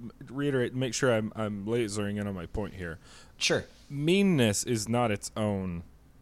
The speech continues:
Speaker 1: good.
Speaker 2: Yeah, yeah,
Speaker 1: There
Speaker 2: yeah,
Speaker 1: are,
Speaker 2: yeah,
Speaker 1: there
Speaker 2: exactly,
Speaker 1: are times
Speaker 2: yeah.
Speaker 1: to be mean, but, but you're not mean for its own purposes. It's not its own
Speaker 2: Mm-hmm.
Speaker 1: end. Humor is. That's what I meant by the, the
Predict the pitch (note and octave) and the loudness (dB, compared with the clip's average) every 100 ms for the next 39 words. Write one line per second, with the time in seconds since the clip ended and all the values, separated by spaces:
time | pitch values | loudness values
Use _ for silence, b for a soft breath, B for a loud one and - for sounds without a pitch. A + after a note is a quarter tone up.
0 | - A2+ F2+ C2+ - - B2 F#2+ F2+ B2 | -4 0 0 -4 -10 2 4 4 2 6
1 | B2 D3+ C#3 G2+ D#3+ F3 E3+ - F#3 F#3+ | 10 10 10 8 10 10 10 6 6 6
2 | G3+ - E3+ D#3 C3+ B2 A#2 G2+ G#2 - | 6 2 0 2 4 4 2 2 0 -4
3 | A2+ A2+ - C3 G#2 C3 B2+ C#3+ D#3+ A2+ | -6 -8 -6 -4 0 0 0 2 2 2
4 | A#2 A#2 A#2 A2 G#2 - - A#2 G2+ - | 0 2 0 -2 -6 -12 0 2 2 0
5 | G#2+ F#2+ - F#2 E2+ - F2 F2+ G#2+ C#3 | -2 -2 -4 -6 -8 -10 -10 -8 -6 0
6 | C#3 C3 A#2 A2+ G2 G#2 E2+ E2 b b | 2 2 2 0 -2 -4 -6 -10 b b
7 | - - - - B3 C4 G3 B2 G#2+ - | -20 -20 -10 -6 -2 0 2 2 -2 -6
8 | - A2+ D#2 - - - b b - D3+ | -4 -2 -4 -10 -14 -16 b b 4 4
9 | D3+ E3 C3+ B2+ G2 G#2 G2 F2+ F#2+ F2 | 6 4 2 0 -2 -2 -2 -2 -6 -6
10 | E2+ D#2+ - - - - - A2 G2 F2 | -6 -10 -18 -20 -20 -20 -4 -2 -2 -4
11 | E2 | -10